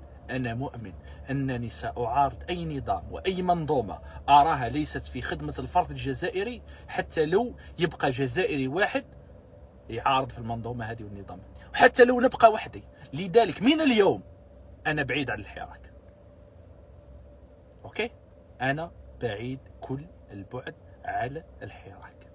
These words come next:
لكنني راح نقوم بطوري لصالح الفرد الجزائري ولصالح الفكر الجزائري.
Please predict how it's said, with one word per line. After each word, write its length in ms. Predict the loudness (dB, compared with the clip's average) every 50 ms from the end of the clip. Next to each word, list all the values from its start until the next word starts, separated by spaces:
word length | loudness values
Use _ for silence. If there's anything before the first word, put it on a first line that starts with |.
| -20 -20 -20 -20 -20 -20 -20 -20 -16
لكنني 640 | -14 -14 -14 -12 -8 -8 -8 -8 -8 -10 -14 -16 -20 -20 -20 -20 -20 -20 -20 -20 -20 -20 -20 -20 -20 -20 -20 -20 -20 -20 -20 -20 -20 -20 -20 -20 -20 -20 -20 -20 -20 -20 -20 -20 -20 -20 -20 -20 -18
راح 520 | -16 -12 -10 -8 -8 -8 -10 -12 -16 -20 -20 -20 -20 -20 -20 -20 -20 -20 -20 -20 -20 -20 -20 -20 -20 -20 -20 -20 -20 -20 -20 -20 -20 -20 -18
نقوم 520 | -18 -18 -16 -14 -10 -8 -8 -8 -8 -12 -14 -20 -20 -20 -20 -20 -20 -20 -20 -20 -20 -20 -20 -20 -20 -20 -20 -20 -20 -20 -20 -20 -20 -20 -20
بطوري 460 | -18 -14 -12 -14 -14 -14 -14 -16 -16 -16 -18 -20 -20 -20 -20 -20 -20 -20 -20 -20 -20 -20 -20 -16
لصالح 380 | -12 -12 -12 -12 -12 -12 -14 -16
الفرد 280 | -16 -18 -20 -20 -20
الجزائري 500 | -20 -20 -20 -20 -20 -20 -20 -20 -20 -20 -20 -20 -20 -20 -20 -20 -20 -20 -14 -10
ولصالح 720 | -10 -10 -8 -8 -10 -8 -6 -6 -6 -6 -8 -12 -16 -18 -20 -20 -20 -20 -20 -20 -18
الفكر 440 | -18 -18 -16 -18 -18 -14 -14 -16 -16 -16 -20 -20 -20 -20
الجزائري. 520 | -20 -18 -18 -18 -18 -18 -20 -20 -20 -20